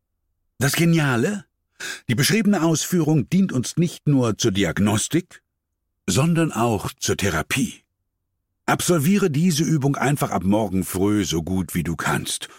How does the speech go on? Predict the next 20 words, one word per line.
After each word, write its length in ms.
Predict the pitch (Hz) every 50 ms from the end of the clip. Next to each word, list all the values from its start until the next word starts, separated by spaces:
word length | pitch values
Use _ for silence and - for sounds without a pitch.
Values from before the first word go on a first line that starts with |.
| - - - -
während 280 | - 110 107 117 120 113
du 40 | 107
beim 200 | 123 120 120 110
Heben 360 | 104 135 160 170 165 160 117
der 140 | 113 110 -
Arme 320 | 101 107 110 110 107 104
langsam 920 | 101 101 110 117 139 156 156 147 143 139 131 107 107 107 95 92 90 90 - -
einatmest, 1000 | - - 90 87 87 104 - 104 107 117 - _ - 180 202 202 - - - _ _ _ _ _ _ _ _ _ - -
beim 220 | 113 113 123 127
Senken 420 | 107 135 156 170 175 - - 139
der 140 | 117 127 98
Arme 280 | 104 107 104 104 104 101
langsam 760 | 95 98 98 95 98 95 95 92 82 92 101 101 107 104 101 -
ausatmest. 1000 | - 123 113 90 - - - - - - - - - - - - - - - _ _ _ _ _ _ - - _ -
Jeweils 800 | 87 113 170 196 185 147 175 170 170 175 165 - - - - -
mit 160 | - 87 -
zwei 320 | - 107 107 98 95 85
Wiederholungen. 720 | 87 92 92 87 92 104 101 98 92 90 90 85 87 - - _ _ _ _ _ _ _ _ _ _ _ _
Achte 400 | - 147 120 - - - 117 104
darauf, 520 | 107 110 110 98 98 117 127 143 139 -